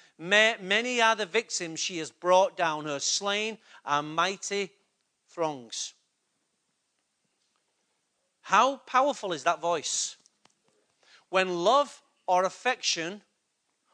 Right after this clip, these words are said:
or, what's the word, lust, desire gets into your heart, how many of you know it's a strong voice?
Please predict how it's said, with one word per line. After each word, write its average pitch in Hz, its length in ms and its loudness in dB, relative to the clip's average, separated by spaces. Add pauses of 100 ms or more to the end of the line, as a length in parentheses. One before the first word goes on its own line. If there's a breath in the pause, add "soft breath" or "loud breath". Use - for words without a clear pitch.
(140)
or, 175 440 6 (880)
what's - 140 -20
the 160 60 -12
word, 151 240 -2 (100)
lust, 196 560 2 (1300)
desire 208 600 6 (640)
gets 214 280 2
into 277 380 0
your 247 280 4
heart, 190 420 8
how 240 120 6
many 262 120 -2
of 233 80 -2
you 247 100 0
know 240 180 0
it's 175 100 -6
a 170 40 -4
strong 185 320 -2
voice? 156 500 -2